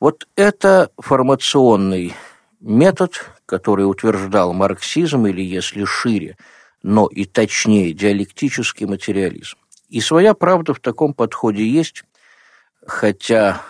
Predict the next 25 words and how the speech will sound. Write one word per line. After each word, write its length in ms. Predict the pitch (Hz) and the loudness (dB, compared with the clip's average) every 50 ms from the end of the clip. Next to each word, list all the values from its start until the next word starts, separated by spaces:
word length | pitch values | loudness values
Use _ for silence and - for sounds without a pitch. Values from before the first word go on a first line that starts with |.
| - - _ _ _ _ _ _ | -20 -20 _ _ _ _ _ _
ныне 800 | - 92 95 98 104 113 120 123 117 107 104 98 85 82 - - _ _ _ _ _ _ _ _ _ _ _ | -10 -6 -2 0 4 4 6 6 6 4 4 2 -2 -4 -8 -12 _ _ _ _ _ _ _ _ _ _ _
принято 520 | - 101 101 95 92 85 - - 98 95 | -4 -2 -2 -2 -2 -4 -4 -2 -2 -2
от 100 | 95 95 | -2 -4
всего, 460 | - - - - 107 98 92 101 92 | -6 -6 -4 -2 0 0 2 2 2
что 540 | - - - - - - - 87 80 65 - - - _ - | 0 -2 -6 -12 -8 -4 -2 -2 -2 -2 -6 -10 -18 _ -14
связано 760 | - - - - 101 104 117 117 117 104 92 98 95 92 90 | -10 -8 -6 -2 0 2 2 2 2 0 -2 -4 -6 -6 -8
с 120 | - - | -10 -10
каким-то 600 | - - 107 95 - - 123 113 101 - - 104 | -8 -8 -8 -8 -8 -8 -8 -8 -6 -6 -6 -6
образом 640 | 101 - 123 120 117 110 104 110 104 95 95 98 98 95 | -6 -4 -2 -2 0 0 0 -2 -2 -4 -6 -8 -8 -6
с 40 | - | -6
советским 640 | - - 104 101 107 104 95 - - - 101 95 | -4 -2 -2 0 0 -2 -2 -4 -8 -8 -8 -8
прошлым, 440 | 87 101 98 92 - - - 95 104 | -8 -8 -8 -8 -8 -10 -8 -4 -4
отказываться 760 | 107 110 - - 180 175 160 135 147 131 120 117 - - 104 | -4 -4 0 2 2 2 2 2 0 -4 -4 -4 -6 -8 -8
и 40 | 95 | -8
всё 200 | 82 - - 92 | -8 -8 -10 -10
пересматривать, 920 | - - 104 110 107 - - 143 151 156 143 - - 131 120 113 - - _ _ _ _ _ _ _ _ _ _ _ | -8 -6 -4 -4 -4 -4 -2 2 2 2 2 0 -2 -4 -4 -4 -6 -10 _ _ _ _ _ _ _ _ _ _ _
и 120 | - 127 120 | -6 -2 0
не 160 | 117 113 107 | 0 0 0
спровергать, 760 | - - - 123 113 113 120 123 127 143 175 180 165 139 120 | -2 -2 0 0 0 2 2 0 0 2 2 2 2 0 -4
делать 480 | 110 127 160 170 170 170 160 165 - - | -2 0 2 4 4 2 2 0 0 0
этого 460 | 147 139 - - 131 123 127 123 120 - _ _ _ _ _ _ _ _ _ _ _ | 0 0 0 -2 -2 -2 -4 -4 -6 -12 _ _ _ _ _ _ _ _ _ _ _
вот 360 | - 101 98 107 113 110 _ _ | -10 -4 -2 0 -2 -2 _ _
так 280 | - 113 101 - - | 0 0 0 0 -2
огульно 440 | 117 110 104 98 131 143 139 131 123 | -2 -4 -2 0 0 0 0 0 -2
всё-таки 640 | 107 - - - 113 - - 110 - - - 107 | -2 -4 -6 -6 -6 -6 -8 -10 -10 -10 -12 -12